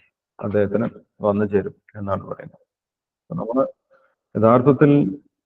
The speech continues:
ഭാഗവതം, വൈദിക സാഹിത്യങ്ങൾ നിർദ്ദേശിക്കുന്നത് അൻപത് വയസ്സ് കഴിയുന്നതിന്റെ മുന്നേ നമ്മള് ഭഗവാനെക്കുറിച്ച് മനസ്സിലാക്കി, ഭഗവാനെക്കുറിച്ചുള്ള ജ്ഞാനമാർജിച്ച് അത് സമൂഹത്തിലുള്ളവർക്ക് പകർന്നു കൊടുക്കണം.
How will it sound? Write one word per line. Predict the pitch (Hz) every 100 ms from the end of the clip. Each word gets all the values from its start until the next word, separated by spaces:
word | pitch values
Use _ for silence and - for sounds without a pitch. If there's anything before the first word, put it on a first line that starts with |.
| _ -
ഭാഗവതം, | 117 113 120 120 127 123 123 - _ _ _ _ _ _ -
വൈദിക | 117 120 127
സാഹിത്യങ്ങൾ | 127 113 113 117 113
നിർദ്ദേശിക്കുന്നത് | 110 104 101 107 - 117 113 107
അൻപത് | 101 98 113
വയസ്സ് | 117 110 - - - _ _ _ _ _ _
കഴിയുന്നതിന്റെ | 104 107 117 120 117 117
മുന്നേ | 110 101 110 - _ _ _ _ _ _ _ _ -
നമ്മള് | 107 110 113 117 110 - - 117
ഭഗവാനെക്കുറിച്ച് | 107 104 127 143 139 131 -
മനസ്സിലാക്കി, | 135 110 - 131 123 123
ഭഗവാനെക്കുറിച്ചുള്ള | 113 107 104 113 123 117 120 120 120
ജ്ഞാനമാർജിച്ച് | 107 104 117 127 120 110 110 - 117 _ _ _ _ _ -
അത് | 117
സമൂഹത്തിലുള്ളവർക്ക് | 127 107 120 131 131 143 135 131 127 135
പകർന്നു | 131 120 131 151
കൊടുക്കണം. | 135 110 -